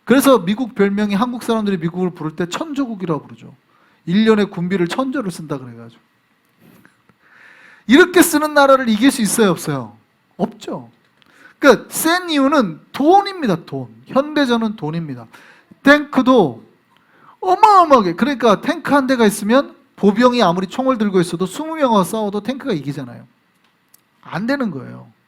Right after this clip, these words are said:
일 대 이십이어도 안 되는 거예요. 그런데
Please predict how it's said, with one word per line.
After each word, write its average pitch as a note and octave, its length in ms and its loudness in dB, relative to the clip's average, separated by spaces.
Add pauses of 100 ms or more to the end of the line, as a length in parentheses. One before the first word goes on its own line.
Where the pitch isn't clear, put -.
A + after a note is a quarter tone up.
(1300)
일 C#4+ 240 2
대 D4+ 80 4
이십이어도 A#3+ 600 2
안 E3 180 -6
되는 G#3+ 260 2
거예요. A#2+ 360 -12 (1080)
그런데 A3 460 4